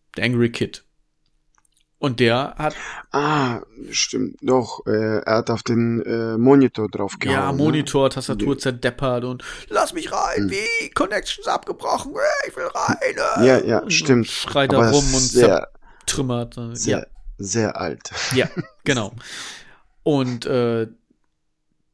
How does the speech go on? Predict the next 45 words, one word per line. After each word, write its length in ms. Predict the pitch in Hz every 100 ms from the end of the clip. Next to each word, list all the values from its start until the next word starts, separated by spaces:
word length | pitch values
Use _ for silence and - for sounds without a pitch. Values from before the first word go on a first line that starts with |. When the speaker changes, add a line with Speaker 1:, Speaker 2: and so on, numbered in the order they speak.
| _ _ -
Speaker 1:
zum 180 | - 147
Beispiel, 460 | 139 143 - 123
der 320 | 117 107 104
war 120 | 110 113
halt 200 | 110 110
damit 260 | 104 107
drin 100 | 117
und 160 | 120 160
dann 100 | 139
noch 140 | 131
ein 80 | 120
paar 180 | 117 95
andere 240 | 117 113
Leute 360 | 113 107 107 107
und 140 | 104
so 140 | 104 101
weiter. 280 | 110 107 104
Ein 120 | 110
chinesisches 680 | - 123 123 120 113 120 107
Model, 560 | 104 113 113 110 107
was 180 | 113 -
denn 320 | 110 107 107 -
für 120 | -
eine 180 | 123 117
bestimmte 540 | 107 113 120 117 110 107
Werbung 360 | 107 107 113
dann 400 | 110 110 110 - - _
komplett 380 | - 107 120 113
fertig 280 | - 113 113
gemacht 360 | - 110 - -
wurde, 280 | 113 110 101 - - - _ -
weil 160 | 107
die 380 | 107 107 104 - _
Leute 460 | 123 113 110 113 104
gedacht 300 | 110 110 -
haben, 140 | 107
das 180 | 107 -
wäre 140 | 113 104
real 480 | 107 104 113 110
und 140 | 107 110
also 360 | 120 113 107 -
Pipapo 440 | - - 98 -
und 200 | 107 -
so 100 | -
weiter. 220 | - -